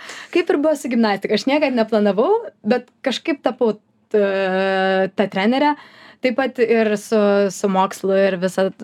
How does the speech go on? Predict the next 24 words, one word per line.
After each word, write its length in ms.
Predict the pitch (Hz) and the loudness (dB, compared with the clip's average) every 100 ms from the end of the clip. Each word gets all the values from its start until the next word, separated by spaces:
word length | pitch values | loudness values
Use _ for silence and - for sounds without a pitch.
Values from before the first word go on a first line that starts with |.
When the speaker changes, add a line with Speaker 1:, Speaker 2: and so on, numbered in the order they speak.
| - | -16
Speaker 2:
visa 400 | - 208 202 220 | -4 0 0 0
ta 80 | 208 | -2
akademinė 540 | 196 196 190 208 190 | -2 -2 0 0 0
bendruomenė, 540 | 180 180 180 185 185 185 190 208 202 | -2 -2 -2 -2 -2 -4 -2 0 0
i-, 540 | - 202 190 190 190 190 | 0 0 2 0 0 -2
ką 160 | 190 | -2
joje 160 | 190 196 | 0 -2
galima 320 | 190 190 196 | -2 -4 -2
nuveikti, 460 | 185 180 196 262 202 | -4 -2 -2 0 -4
ar 80 | 185 | -4
tai 100 | 196 | -6
būtų 280 | 180 185 190 | -6 -6 0
dėstymas, 600 | 190 277 - 214 190 - | 0 0 0 0 0 -2
e, 80 | 196 | -2
ar, 640 | 190 196 - - - 185 180 | 0 0 -2 -2 -2 -2 -2
ar, 300 | 180 180 185 175 | -2 0 0 0
ar 120 | 185 | -2
vėliau 380 | 180 185 185 180 | -2 0 2 0
mokslinių 640 | 175 233 196 226 - 220 202 | -2 -2 0 0 -2 0 0
darbų 300 | 196 190 196 | 0 0 0
rašymas. 480 | 196 202 202 196 - - - - _ _ _ _ _ _ | -2 -2 -4 -4 -10 -20 -20 -20 _ _ _ _ _ _
Tikrai 640 | 285 277 285 320 294 247 226 214 208 208 214 | -2 2 0 0 0 0 0 -4 -6 -2 0
ateitis 460 | 220 214 220 277 277 | 0 0 0 0 0
atvira. 460 | 214 202 185 190 | -2 -2 -2 0